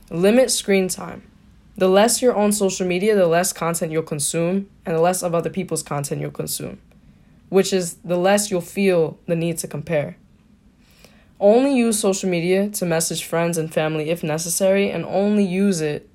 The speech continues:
if you're producing content for your business or something.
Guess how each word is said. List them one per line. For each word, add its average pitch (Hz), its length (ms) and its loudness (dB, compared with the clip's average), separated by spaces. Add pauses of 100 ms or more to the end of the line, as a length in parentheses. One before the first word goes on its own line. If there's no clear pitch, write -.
(220)
if 165 140 -4
you're 170 80 -4
producing 175 480 -2
content 170 640 -4 (160)
for 175 160 -4
your 165 100 0
business 151 440 -2
or - 60 -8
something. - 480 -12